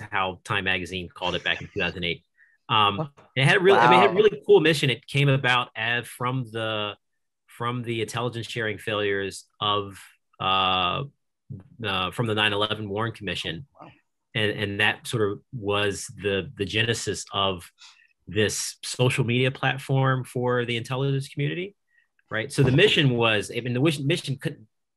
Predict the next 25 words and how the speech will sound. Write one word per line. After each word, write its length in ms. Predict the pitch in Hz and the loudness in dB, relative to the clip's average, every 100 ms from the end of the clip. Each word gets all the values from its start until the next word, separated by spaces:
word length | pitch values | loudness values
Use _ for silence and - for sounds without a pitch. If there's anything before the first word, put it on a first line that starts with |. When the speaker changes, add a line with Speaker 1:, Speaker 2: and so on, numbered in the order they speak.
| _ - | _ -4
Speaker 1:
been 320 | 120 113 104 | -2 -2 -2
any 380 | 107 110 101 - | -2 0 -2 -6
more 560 | 95 101 104 98 92 - - | -4 0 2 0 -2 -8 -12
kind 160 | 101 101 | -8 -8
of 100 | 90 | -4
awe-inspiring, 1040 | 98 101 101 - - 98 95 92 92 92 _ _ _ _ _ _ - | 0 0 0 -4 -2 0 2 0 -2 -8 _ _ _ _ _ _ -6
um, 480 | 98 92 90 87 - _ - | -2 0 -2 -6 -12 _ -6
empowering. 840 | 98 - 113 107 98 92 87 85 - _ _ _ _ _ - | -6 -2 0 2 4 2 0 -6 -14 _ _ _ _ _ -6
And, 460 | 107 101 98 95 90 117 | -2 0 0 -4 -10 -6
um, 540 | 95 90 90 90 135 | -4 -2 -2 -6 -6
you 120 | 123 | -2
know, 60 | 117 | 2
I, 100 | 120 | 2
I, 160 | - 127 | 0 0
I 180 | 123 | 0
had 240 | 123 147 127 | 2 2 2
great, 180 | 127 139 | 0 2
I 40 | |
had, 160 | 135 143 | 0 0
I 60 | 139 | 0
had 80 | |
a 40 | 156 | -2
blast. 280 | 135 135 113 | -2 -2 -4
I 40 | |
had, 140 | 104 | -8